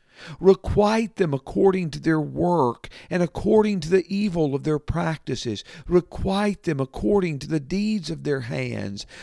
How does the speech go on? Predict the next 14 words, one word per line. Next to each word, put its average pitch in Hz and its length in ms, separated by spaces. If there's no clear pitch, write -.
Repay 220 680
them 123 560
their 151 200
recompense, 127 960
because 175 420
they 165 180
do 208 360
not 196 400
regard 135 760
the 139 80
works 165 560
of 160 100
the 139 140
Lord, 117 520